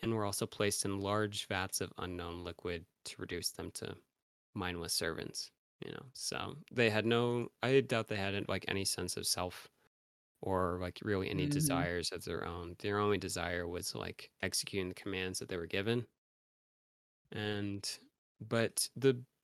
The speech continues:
Speaker 1: protector program in the Big Daddies was not without its challenges, and one of these challenges that they needed to kind of surmount was they need to ensure that the Big Daddy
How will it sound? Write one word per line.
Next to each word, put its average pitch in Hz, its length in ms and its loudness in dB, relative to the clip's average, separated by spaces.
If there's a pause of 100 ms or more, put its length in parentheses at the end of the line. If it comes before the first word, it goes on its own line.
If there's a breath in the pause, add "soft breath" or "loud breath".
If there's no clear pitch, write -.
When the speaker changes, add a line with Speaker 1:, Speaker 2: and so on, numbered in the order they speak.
(180)
Speaker 1:
protector 160 420 4
program 131 440 6
in 120 80 4
the 117 80 4
Big 113 200 4
Daddies 101 440 4
was 101 200 -2
not 139 260 4
without 107 280 -2
its 90 160 -2
challenges, 85 760 -4 (400)
and 90 520 -6
one 120 180 2
of 131 80 4
these 117 160 2
challenges 101 580 0
that 104 120 -10
they 92 120 -4
needed 92 400 -6 (480)
to 101 160 -4
kind 95 280 -6
of 92 220 -10 (240)
surmount 123 500 4 (120)
was 98 460 0
they 98 180 -2
need 98 220 -2
to - 140 -4
ensure 107 300 0
that 101 180 -6
the - 60 -12
Big 123 240 0
Daddy 98 420 0